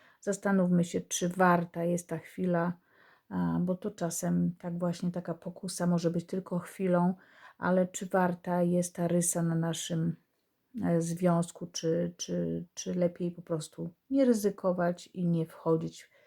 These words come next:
e, w takie w ogóle relacje, które mogłyby w ostateczności gdzieś tam,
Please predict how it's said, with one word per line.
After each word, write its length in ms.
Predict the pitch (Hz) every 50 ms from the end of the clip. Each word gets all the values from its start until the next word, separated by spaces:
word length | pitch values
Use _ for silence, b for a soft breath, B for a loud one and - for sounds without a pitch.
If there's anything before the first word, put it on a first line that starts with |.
| b b b b b b b
e, 640 | - 170 170 165 165 165 170 170 165 165 165 170 165
w 100 | - -
takie 280 | - 165 165 - - 175
w 60 | 170
ogóle 420 | 165 160 - 160 160 160 156 165 - _ _ - -
relacje, 560 | 180 175 170 165 156 156 165 160 - - 196
które 280 | - - - 269 285 277
mogłyby 440 | 233 208 190 190 202 190 190 180 180
w 40 |
ostateczności 760 | 180 170 175 - 175 - 170 - - 170 160 160 - - - 180
gdzieś 280 | 175 180 170 156 -
tam, 260 | - 185 175 170 175